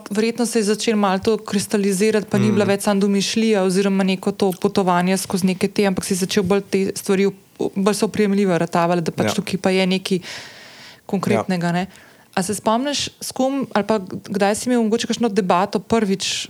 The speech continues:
Speaker 1: pogovor na to temo z neko drugo osebo, da nisi to imel samo v sebi noter?
Speaker 2: Mm. Um,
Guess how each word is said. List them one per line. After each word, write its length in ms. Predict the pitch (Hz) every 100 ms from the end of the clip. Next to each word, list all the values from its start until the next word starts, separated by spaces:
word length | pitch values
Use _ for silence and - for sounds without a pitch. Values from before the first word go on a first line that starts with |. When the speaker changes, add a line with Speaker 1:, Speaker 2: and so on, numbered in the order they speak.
| _
Speaker 1:
pogovor 500 | 202 190 226 226 180
na 120 | 175
to 120 | 170
temo 440 | 185 214 208 202 175
z 100 | 180
neko 200 | 190 196
drugo 260 | 220 220
osebo, 500 | 190 - 226 175 156
da 140 | 165 190
nisi 220 | 208 208
to 120 | -
imel 120 | 202
samo 240 | 196 214 202
v 60 |
sebi 240 | - 208 151
noter? 320 | 147 - -
Speaker 2:
Mm. 400 | - 135 131 127 127 - _ _ - - - - - - _
Um, 800 | - 120 117 120 120 117 117 117